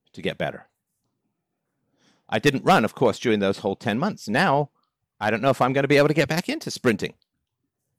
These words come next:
It's really tough. So even if you can prump up the exterior, you know, your joints, your tendons, all that sort of stuff, right? I was with, um,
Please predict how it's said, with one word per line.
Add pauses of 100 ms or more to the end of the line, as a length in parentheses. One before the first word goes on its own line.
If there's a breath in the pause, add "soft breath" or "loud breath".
(140)
It's
really
tough. (3500)
So
even
if
you
can
prump
up
the
exterior, (100)
you
know,
your
joints,
your
tendons,
all
that
sort
of
stuff,
right? (4000)
I
was
with,
um,